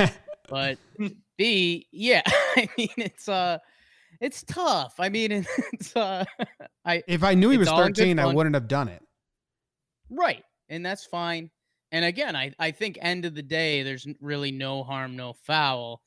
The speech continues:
Speaker 2: Um, but, you know, kids are fragile. I mean, imagine, <laughs> you know, being a, being a just finished eighth grade <laughs> or freshman in high school and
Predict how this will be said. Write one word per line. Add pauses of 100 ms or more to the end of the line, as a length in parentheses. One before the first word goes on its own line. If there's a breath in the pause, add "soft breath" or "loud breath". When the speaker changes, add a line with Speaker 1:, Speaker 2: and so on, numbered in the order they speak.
(360)
Speaker 2:
Um,
but,
you
know,
kids
are
fragile.
I
mean,
imagine, (160)
<laughs>
you (100)
know, (220)
being
a, (880)
being
a (280)
just
finished
eighth
grade (160)
<laughs>
or
freshman
in
high
school
and